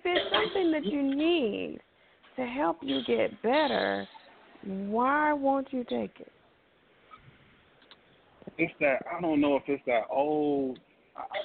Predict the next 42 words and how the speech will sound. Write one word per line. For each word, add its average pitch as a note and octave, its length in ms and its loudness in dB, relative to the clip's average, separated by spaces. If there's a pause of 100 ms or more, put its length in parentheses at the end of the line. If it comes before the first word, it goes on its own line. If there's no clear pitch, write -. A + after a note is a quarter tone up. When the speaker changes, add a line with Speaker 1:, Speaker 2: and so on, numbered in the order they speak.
(260)
Speaker 2:
I, E3 40 6
I F#3+ 480 0
don't, D#3 140 -8
you, E3 180 -6
like D#3 160 0
I E3+ 140 -2
said, F#3 160 -2
I D3 120 0
don't E3+ 120 -6
know D#3+ 100 -6
if C#3+ 80 -10
it's, C3+ 160 -6 (140)
we C#3+ 100 0
genetically C#3+ 580 -4
disposed. E3 520 -2
It's C3+ 120 0
just C#3+ 220 -4
something D3+ 400 -2 (600)
about B2+ 380 2
when A#2 220 -8 (100)
certain D3 320 -2
doctors C#3 560 -2
tell C#3+ 260 -4
us, C#3+ 160 -4 (840)
"Take D#3+ 240 -2
this, D3+ 180 -2 (120)
take D3+ 220 -6
that." D3+ 240 -2
You F3+ 120 -2
just, D#3 320 -2
I E3+ 160 2
don't F3+ 120 -4
know, F#3+ 140 -4
man. D3 220 0
Maybe D#3 260 0
it's D3+ 100 -6
just E3 160 -8
a B2 60 -2
militant D#3+ 640 0
Negro F#3 540 -2
in G3+ 100 -12
me. G3+ 80 -18